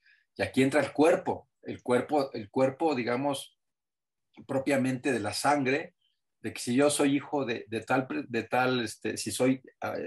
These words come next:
abuelo, soy, este, nieto o hijo del otro rey,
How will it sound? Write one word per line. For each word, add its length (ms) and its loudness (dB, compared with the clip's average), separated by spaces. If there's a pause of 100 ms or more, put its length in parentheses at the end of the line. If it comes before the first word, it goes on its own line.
(120)
abuelo, 680 2
soy, 320 2
este, 260 -8
nieto 560 -4
o 160 0
hijo 300 -4
del 180 -8
otro 340 -4
rey, 460 2